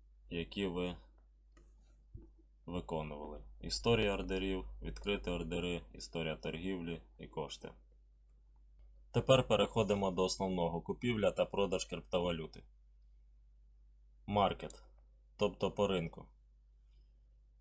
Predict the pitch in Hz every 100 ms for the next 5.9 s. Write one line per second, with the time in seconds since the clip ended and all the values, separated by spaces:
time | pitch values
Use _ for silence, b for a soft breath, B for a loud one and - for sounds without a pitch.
0 | - 104 113 - 127 117 101 98 90 95
1 | 101 107 - 92 87 87 85 - - -
2 | - - - - 107 101 98 101 110 107
3 | - - - - 92 - 104 104 - -
4 | - - - - - - - - - 90
5 | - 104 - 87 - 82 82 80